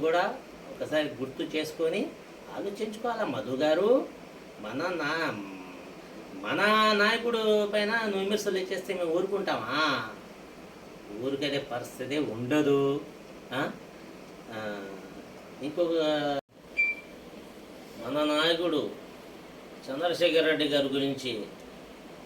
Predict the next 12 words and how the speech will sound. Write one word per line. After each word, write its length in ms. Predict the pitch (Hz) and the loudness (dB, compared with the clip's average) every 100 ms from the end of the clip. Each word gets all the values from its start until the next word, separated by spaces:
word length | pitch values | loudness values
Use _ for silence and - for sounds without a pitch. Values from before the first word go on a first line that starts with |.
| 127 | -4
నువ్వు 160 | 127 | -2
దగ్గరించి 600 | 120 131 131 165 175 175 | 2 0 2 2 2 2
ఇంకా 220 | 170 147 147 | 0 2 2
ఏం 180 | 139 139 | 2 0
చూడలేదు 360 | 147 143 131 110 - - - - | -2 2 0 -2 -8 -16 -16 -14
మధు 200 | 104 107 | -10 -4
గారు, 420 | 127 131 131 139 151 - - - - | 4 6 6 2 -4 -10 -16 -16 -14
మేము 360 | 214 220 104 147 | -10 -10 -6 -2
చూసాం. 260 | 165 170 135 | 2 4 4
ఎందుకంటే 640 | 151 180 175 156 123 101 - - - - - - - - - - - - - - - - - - - - - - - - | 2 0 0 2 0 0 -8 -16 -18 -16 -18 -18 -18 -18 -16 -16 -16 -18 -18 -18 -18 -16 -16 -16 -16 -16 -16 -18 -14 0
వైఎస్ఆర్సీపీ 680 | - - 202 - 185 - | 2 2 0 0 -4 -4
కార్యకర్త 800 | - 147 165 170 151 - 139 117 | 0 2 2 0 -2 0 -2 -2